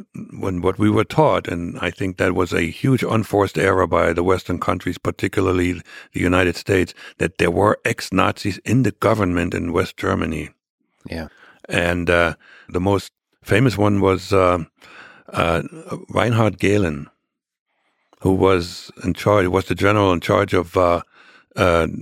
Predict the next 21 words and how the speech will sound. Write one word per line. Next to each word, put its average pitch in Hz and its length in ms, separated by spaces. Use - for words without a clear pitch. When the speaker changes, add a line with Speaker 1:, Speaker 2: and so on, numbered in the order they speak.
Speaker 1:
uh, - 400
the, 87 600
uh, 95 100
intelligence, 101 800
uh, 95 160
on 95 120
the 98 80
Eastern 98 300
Front 92 400
under 101 200
Hitler. 95 340
And 92 280
when, 90 640
uh, 85 260
the, 87 680
uh, 85 340
the 92 240
Allied 92 360
won 98 260
the 92 80
war, 101 460